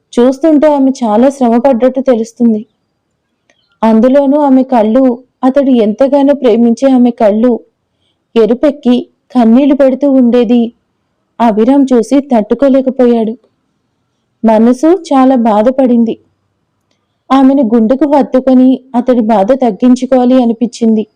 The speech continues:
కానీ అలా చేయలేకపోయాడు. ఆమె ఆ పరిస్థితిలో ఎందుకుందో, అసలు అక్కడ ఏం జరిగిందో అతడికి అర్థం కాలేదు. అసలు అతడికి మైండ్ పని చేయలేదు. అంతే గట్టిగా,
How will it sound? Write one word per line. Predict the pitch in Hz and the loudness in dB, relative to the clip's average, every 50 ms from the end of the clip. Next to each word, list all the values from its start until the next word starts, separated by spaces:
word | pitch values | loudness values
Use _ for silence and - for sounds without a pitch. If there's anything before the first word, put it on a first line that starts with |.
| _ _ _ _ _ _ _ _ _ _ _ _ _ _ | _ _ _ _ _ _ _ _ _ _ _ _ _ _
కానీ | - 254 240 226 220 233 247 285 - _ _ _ _ | -2 0 0 2 2 0 0 0 -4 _ _ _ _
అలా | 233 240 233 | 0 0 2
చేయలేకపోయాడు. | 240 240 - 233 214 208 220 233 254 247 254 254 262 247 240 233 226 220 208 220 220 - _ _ _ _ _ _ _ _ _ _ _ _ _ _ _ _ _ _ _ _ _ _ _ - | 0 0 0 0 0 2 2 0 0 0 -2 -2 0 0 0 0 0 -2 -4 -6 -8 -12 _ _ _ _ _ _ _ _ _ _ _ _ _ _ _ _ _ _ _ _ _ _ _ -2
ఆమె | 294 302 302 311 311 | 0 0 2 2 2
ఆ | 294 | 0
పరిస్థితిలో | 285 285 240 214 196 220 - - 285 262 311 302 277 294 | 0 0 -2 -2 -2 -4 -4 -6 -4 -2 0 0 0 0
ఎందుకుందో, | 285 247 226 214 202 220 233 254 262 285 269 247 233 247 247 240 - - _ _ _ _ _ _ _ _ _ _ _ _ | 0 0 0 0 0 0 -2 0 0 0 2 2 2 2 0 -2 -4 -8 _ _ _ _ _ _ _ _ _ _ _ _
అసలు | 285 294 294 311 294 285 | -4 -2 0 0 0 0
అక్కడ | 285 277 - 277 285 | -2 -2 0 0 0
ఏం | 277 220 190 214 220 226 254 | 0 0 0 0 2 2 2
జరిగిందో | 269 277 277 247 254 208 247 247 233 247 254 247 - - _ _ - | 2 2 2 0 0 0 0 0 2 0 0 -2 -4 -8 _ _ -8
అతడికి | 233 220 254 226 247 220 262 | -4 -2 -2 -2 0 0 0
అర్థం | 226 202 190 196 240 262 254 | 0 0 0 0 0 0 2
కాలేదు. | 254 254 240 233 233 233 214 208 - - _ _ _ _ _ _ _ _ _ _ _ _ _ _ _ _ _ _ _ _ _ _ _ _ _ | 0 0 0 0 0 0 -2 -2 -6 -8 _ _ _ _ _ _ _ _ _ _ _ _ _ _ _ _ _ _ _ _ _ _ _ _ _
అసలు | 254 262 - 233 220 226 247 285 294 - _ _ _ - - | -2 -2 0 0 0 0 0 -2 -4 -8 _ _ _ -4 -2
అతడికి | 269 254 277 262 240 233 - 233 247 311 359 - - _ - | 0 0 0 0 -2 -4 -2 -2 -2 -2 -4 -8 -10 _ -2
మైండ్ | 220 226 226 240 262 254 | 0 0 2 2 2 0
పని | 254 - 220 214 226 | 0 0 0 0 -2
చేయలేదు. | 233 - 262 254 240 233 240 226 202 226 - _ _ _ _ _ _ _ _ _ _ _ _ _ _ _ _ _ _ _ - | -2 0 0 0 0 0 0 -2 -2 -6 -8 _ _ _ _ _ _ _ _ _ _ _ _ _ _ _ _ _ _ _ -2
అంతే | 233 240 233 240 254 320 330 | 0 0 0 2 2 0 0
గట్టిగా, | 247 269 226 - - 254 240 214 254 254 233 226 | 0 -2 -4 -2 -2 -2 0 0 0 0 -2 -4